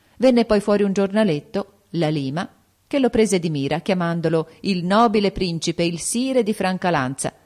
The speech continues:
alludendo ai suoi parenti borbonici, affermando che un aristocratico suo pari,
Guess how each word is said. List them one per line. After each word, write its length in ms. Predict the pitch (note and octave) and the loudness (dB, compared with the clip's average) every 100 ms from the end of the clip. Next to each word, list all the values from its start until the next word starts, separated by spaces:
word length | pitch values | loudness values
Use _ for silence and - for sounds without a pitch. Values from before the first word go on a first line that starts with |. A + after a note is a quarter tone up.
| _ | _
alludendo 580 | - E3 E3 D#3+ C#3 D#3+ | -4 -2 0 0 -2 0
ai 80 | C#3+ | -2
suoi 180 | - D3 | -2 -4
parenti 400 | C#3+ C#3 D3 D#3+ | -2 -4 -4 -4
borbonici, 640 | D3+ C3+ C#3+ C#3 C#3+ - - _ _ | -4 -2 -2 -2 -4 -8 -10 _ _
affermando 600 | E3 - F#3+ F3 F#3 E3+ | -6 -2 0 0 0 0
che 140 | D#3+ | -2
un 120 | D#3 | -2
aristocratico 680 | D3+ D#3 - E3 F3 E3+ F3 | -2 -2 -4 -2 -2 -2 -4
suo 240 | E3 F3+ E3+ | -2 -2 0
pari, 360 | F3+ C#3+ C#3+ | 0 0 -4